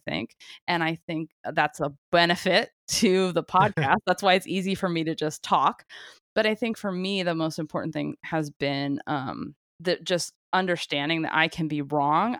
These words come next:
Speaker 1: I will have blind spots as a white woman in the United States. I will definitely have blind spots.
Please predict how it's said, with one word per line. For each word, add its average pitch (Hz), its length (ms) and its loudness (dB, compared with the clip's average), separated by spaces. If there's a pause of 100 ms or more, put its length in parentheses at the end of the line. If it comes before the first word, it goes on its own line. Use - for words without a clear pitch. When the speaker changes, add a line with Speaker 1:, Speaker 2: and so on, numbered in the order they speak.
Speaker 1:
I 160 120 2
will 160 140 0
have 147 300 -4
blind 143 400 -2
spots 240 300 2
as 160 160 -2
a 151 100 0
white 151 460 0 (380)
woman 208 480 2
in 165 200 -2
the 156 60 2
United 147 320 0
States. 139 380 -4
I 139 120 -2
will 139 280 -8
definitely 170 420 -4
have 202 220 -2
blind 208 280 0
spots. 233 380 -4